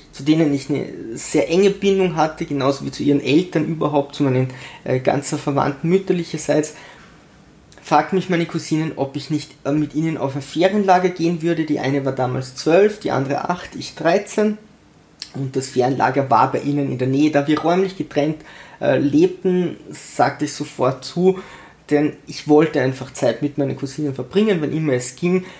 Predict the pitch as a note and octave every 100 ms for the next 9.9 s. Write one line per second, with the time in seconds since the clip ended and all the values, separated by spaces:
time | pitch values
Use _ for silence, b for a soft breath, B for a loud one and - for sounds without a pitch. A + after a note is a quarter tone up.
0 | B B _ - - D#3 D3 D3+ D#3+ E3+
1 | D3+ C#3 C#3+ - C3 C3+ - C3 C3+ -
2 | - C3 C#3 C#3 C3+ C3 D3+ B2+ - C#3+
3 | D3+ D3+ - - B2+ B2+ B2+ C3 B2+ -
4 | - - B B B B B - - B2+
5 | D3+ D3+ F#3+ - F3 D3 C#3+ D3+ D#3 C#3+
6 | D#3 - F3 F3+ F#3 D#3 C3+ C3 - C3
7 | C#3 - D#3 D3 C3+ C3 C3 B2+ E3 G3+
8 | D3 C3+ B2 B2 - - C3+ B2+ C3 B2
9 | B2 C3+ C#3 B2 B2+ B2+ D3+ F3 G3